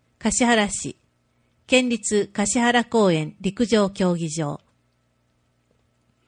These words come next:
心身に障害をお持ちのスポーツが好きな人を対象に、パラリンピックメダリストによる競技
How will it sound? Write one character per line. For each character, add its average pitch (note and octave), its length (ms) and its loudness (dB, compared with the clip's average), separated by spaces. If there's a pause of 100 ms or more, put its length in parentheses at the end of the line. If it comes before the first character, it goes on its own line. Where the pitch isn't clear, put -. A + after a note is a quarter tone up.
(200)
心 D4 300 -2
身 G3+ 260 -4
に E3 300 -4
障 A#3 280 2
害 A3 260 4
を G#3 120 2
お G3+ 100 -2
持 G3+ 160 -2
ち G3 160 -10
の F#3 220 -4 (260)
ス - 200 -6
ポ C#4 160 6
ー B3 40 4
ツ G3 140 -4
が F3 140 0
好 - 100 -6
き B3 160 -4
な A3 100 2
人 F#3 240 -2
を E3 60 0
対 F3 240 -2
象 F3 260 -4
に、 E3 260 -8 (340)
パ A3+ 100 0
ラ B3+ 160 6
リ B3+ 120 -2
ン A#3+ 100 -6
ピ A#3 140 -4
ッ G#3 140 -10
ク E3+ 280 -6
メ F#3 120 -2
ダ A3 120 2
リ A3+ 140 -4
ス - 120 -6
ト F3+ 120 -2
に E3 120 -4
よ D#3+ 120 -2
る E3 200 -4 (400)
競 B3 240 4
技 D#3+ 220 -8